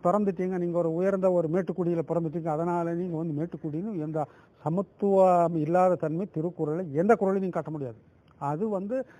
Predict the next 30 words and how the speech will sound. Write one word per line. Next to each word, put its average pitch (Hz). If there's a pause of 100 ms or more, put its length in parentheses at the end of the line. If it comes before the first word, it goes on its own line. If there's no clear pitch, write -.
(120)
நீங்களும் 233
திருக்குறளை 233
பத்தி 226
நிறைய 175
ஆய்வு 208
வந்திருக்கு. 202
இதுல 190
வந்து 190
திருக்குறள்ல 185
இடம், 190
அதை 165
எந்த 214
மதத்துக்கும் 208
திருக்குறள்ல 190
முதல் 180
இடம் 165
இல்லைங்க, 160
அதை 151
அண்டர்லைன் 165
பண்ணி 147
வச்சுக்கோங்க. 127 (560)
எந்த 202
மதத்துக்கும் 190
இல்ல. 165
நீங்க 165 (240)
அதான் 190
நான் 175
முன்னாடி 185
சொன்ன 175
மாதிரி 170